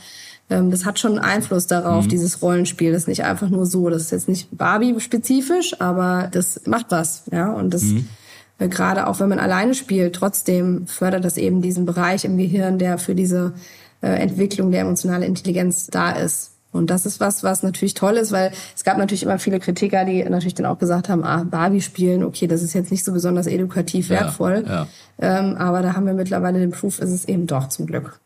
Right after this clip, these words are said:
Speaker 2: Ähm, nun ist Female Empowerment ja nur ein Aspekt des, des Haltungsthemas,
Speaker 1: Mhm.
Speaker 2: nur ein Aspekt von, von Diversity auch. Ähm, ihr bespielt das Thema ja noch anders.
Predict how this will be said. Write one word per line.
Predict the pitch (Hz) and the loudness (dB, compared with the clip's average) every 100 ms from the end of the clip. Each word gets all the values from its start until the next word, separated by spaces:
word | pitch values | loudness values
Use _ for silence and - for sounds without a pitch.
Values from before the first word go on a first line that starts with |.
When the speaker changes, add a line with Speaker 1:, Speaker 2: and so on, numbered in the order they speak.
| _ _ | _ _
Speaker 2:
Ähm, | 120 120 135 | 0 2 2
nun | 151 | 2
ist | - | 0
Female | 190 185 160 | 0 2 0
Empowerment | 127 151 165 160 151 | 0 0 2 2 0
ja | 139 | 0
nur | 135 107 | 0 0
ein | 117 147 | -2 -2
Aspekt | 120 - 151 151 - | -2 -4 -4 -2 0
des, | 127 - - | -2 -2 -4
des | 104 - | -4 -2
Haltungsthemas, | 101 156 170 165 - 165 170 196 214 - - | 0 0 0 -2 -2 -2 0 -2 -4 -8 -2
Speaker 1:
Mhm. | 208 240 269 | 2 2 0
Speaker 2:
nur | 120 107 | 0 0
ein | 131 | 0
Aspekt | 113 - 120 - | -2 -2 -4 -2
von, | 123 110 | 0 0
von | - 110 101 | 0 0 2
Diversity | 107 104 135 160 151 151 | 0 0 0 -2 -2 0
auch. | 113 160 185 - - | 0 -2 -4 -6 -4
Ähm, | 120 123 98 | -2 0 0
ihr | 113 104 | 0 0
bespielt | 110 - 135 | -2 0 -2
das | 123 - | -2 0
Thema | 127 120 | 0 0
ja | 113 | 0
noch | 98 | 0
anders. | 117 165 190 | 0 -2 -4